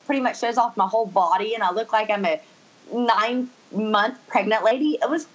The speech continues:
horrible. Like, every decision I made that weekend was bad. <laughs>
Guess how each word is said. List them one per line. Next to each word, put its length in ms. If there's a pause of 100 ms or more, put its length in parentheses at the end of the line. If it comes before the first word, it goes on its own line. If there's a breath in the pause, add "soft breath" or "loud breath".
(120)
horrible. 460
Like, 200
every 260
decision 460
I 60
made 340
that 140
weekend 320
was 160
bad. 380 (500 loud breath)
<laughs> 720